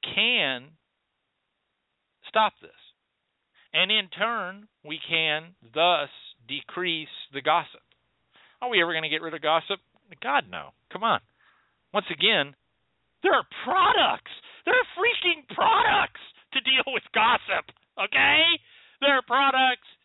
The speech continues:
to deal with gossip, all right? Gossip is, again, one of these small failings that people engage in, all right?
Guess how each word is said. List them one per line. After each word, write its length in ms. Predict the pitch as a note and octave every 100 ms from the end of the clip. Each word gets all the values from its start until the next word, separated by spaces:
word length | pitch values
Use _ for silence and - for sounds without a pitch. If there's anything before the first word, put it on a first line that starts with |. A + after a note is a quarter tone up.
| -
to 80 | G#3+
deal 500 | A3+ A#3 A3 A3 G3+ _ _ -
with 180 | F3+
gossip, 460 | D3 G3+ G#3+ G#3+ D3 _ _ _ _ _ _ _ _ -
all 120 | C3
right? 300 | E3 G3+ B3+ A3 _ _ _ _ -
Gossip 400 | G#3 G#3 G#3 D#3
is, 180 | D3+
again, 460 | D3+ C#3+ A3+ G3+ D#3
one 240 | D3 G3+
of 240 | A3+ A3+ F#3+
these 300 | G#3+ G#3 G3 -
small 720 | F#3+ G3 F#3+ F#3+ F#3 F#3 F#3
failings 800 | - F3 D#3+ D#3 D3 C#3 D3 D3+ - _ -
that 240 | D3+ D#3+ -
people 480 | E3 D#3 D3+ D3+
engage 680 | D#3+ D3 C#3+ D3+ E3+ D#3+ C#3+
in, 380 | D#3 C#3 A2 D#2+ _ _ _ _ _ _ _ _ _ -
all 100 | A#2
right? 380 | B2+ D3+ G3